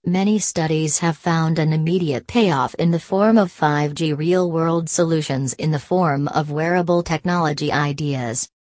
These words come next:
In two thousand twenty-two, Africa is expected to lead the way in establishing the most five G connections with wearables.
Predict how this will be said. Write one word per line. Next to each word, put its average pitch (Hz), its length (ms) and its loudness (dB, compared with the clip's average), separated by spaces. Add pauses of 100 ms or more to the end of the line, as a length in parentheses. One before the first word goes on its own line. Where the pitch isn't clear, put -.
(240)
In 151 160 0
two 151 180 -4
thousand 165 500 0
twenty-two, 160 760 -4 (200)
Africa 165 600 -2
is 156 160 0
expected 147 580 -4
to - 100 -4
lead 165 280 -2
the 160 100 2
way 170 300 0
in 180 180 -2
establishing 151 840 -2
the 151 100 0
most 175 340 0
five 147 420 0
G 147 280 -2
connections 143 720 -4
with 156 160 -2
wearables. 160 720 -2